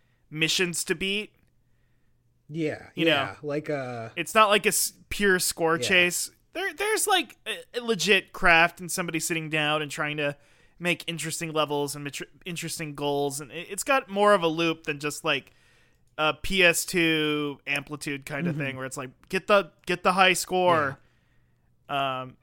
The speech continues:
Speaker 1: so there, there are things I like about this game. It is also way too expensive, and there are some, like, weirdly, like, n-, hitchy things about it, like, kind of, like,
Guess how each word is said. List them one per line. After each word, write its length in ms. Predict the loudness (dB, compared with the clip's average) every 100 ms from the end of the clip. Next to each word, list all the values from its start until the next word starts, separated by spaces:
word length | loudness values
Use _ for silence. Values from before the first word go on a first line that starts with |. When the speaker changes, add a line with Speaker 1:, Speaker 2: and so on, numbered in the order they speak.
| -10
Speaker 1:
so 140 | 2 8
there, 240 | 8 8 0
there 320 | 6 6 8
are 280 | 10 10 8
things 460 | 4 4 4 0 -2
I 100 | 0
like 240 | 4 4 2
about 240 | -2 -4
this 140 | -6 -4
game. 280 | -4 -4 -6
It 120 | -4
is 140 | -2 2
also 640 | 2 2 0 0 0 -6 _ _ -14
way 340 | -2 4 4
too 180 | 4 -4
expensive, 720 | -4 0 0 0 2 0 0 -8 _ _ _ _ -2
and 300 | 4 6 6
there 120 | 6
are 140 | 6 6
some, 200 | 2 2
like, 200 | 2 2 -6 -8
weirdly, 500 | -2 0 0 -4 -2
like, 460 | 4 4 2 -4 -20 _ _ _ _ -14
n-, 240 | -12 -12 _ _ _ _
hitchy 520 | -8 -2 0 0 -4
things 380 | 2 4 4 2
about 260 | -4 -2 -2
it, 60 | -2
like, 200 | -4 0
kind 220 | 2 2
of, 80 | 4
like, 320 | 4 2